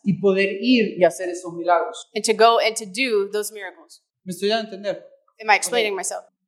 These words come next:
Speaker 1: Así que quiero hacer una oración
Speaker 2: So I wanna pray
Speaker 1: para que podamos recibir más revelación,
Speaker 2: so that we can receive more revelation.
Speaker 1: que podamos ser sensibles a su voz,
Speaker 2: We can be sensitive to his voice.
Speaker 1: pero podamos recibir su poder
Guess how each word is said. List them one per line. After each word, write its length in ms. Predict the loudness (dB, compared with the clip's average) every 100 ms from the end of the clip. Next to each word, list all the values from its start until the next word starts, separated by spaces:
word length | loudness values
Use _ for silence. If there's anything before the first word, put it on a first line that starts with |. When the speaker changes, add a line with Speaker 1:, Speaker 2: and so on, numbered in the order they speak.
| -8
Speaker 1:
Así 180 | -6 -6
que 120 | -8
quiero 160 | -8 -6
hacer 200 | -8 -8
una 140 | -6
oración 460 | -6 -8 -12 -18 -18 _
Speaker 2:
So 160 | -2 4
I 100 | 4
wanna 200 | 4 0
pray 360 | 6 6 4 -10 _ _ _ _ _
Speaker 1:
para 220 | -4 -4
que 80 | -4
podamos 360 | -8 -10 -8 -10
recibir 440 | -12 -12 -14 -10
más 180 | -8 -8
revelación, 640 | -8 -8 -10 -10 -14 -16 -18 _
Speaker 2:
so 160 | -12 -6
that 100 | -2
we 120 | -2
can 160 | 0 0
receive 360 | 0 0 -2 -2
more 240 | 0 2
revelation. 520 | 6 4 4 -4 -8
Speaker 1:
que 80 | -10
podamos 360 | -8 -6 -6 -6
ser 120 | -6
sensibles 540 | -6 -12 -14 -14 -10 -8
a 80 |
su 160 | -8 -10
voz, 340 | -12 -12 -12 _ _ -14
Speaker 2:
We 120 | -2
can 140 | 0
be 200 | 2 0
sensitive 540 | 0 0 0 2 0 0
to 120 | -6
his 140 | -6 -6
voice. 340 | -4 -4 -4
Speaker 1:
pero 260 | -4 -2 -4
podamos 380 | -6 -6 -4 -6
recibir 420 | -10 -12 -16 -14
su 220 | -14 -12
poder 420 | -10 -6 -6 -6